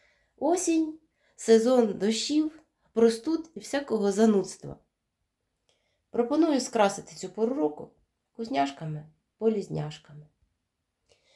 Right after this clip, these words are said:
М'яке масло розтираємо з цукром, ось так до однорідності,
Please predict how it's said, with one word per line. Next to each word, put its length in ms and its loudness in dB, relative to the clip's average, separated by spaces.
М'яке 300 -2
масло 380 0
розтираємо 640 -4
з 60 -14
цукром, 640 -6
ось 180 -8
так 200 -6
до 100 4
однорідності, 680 0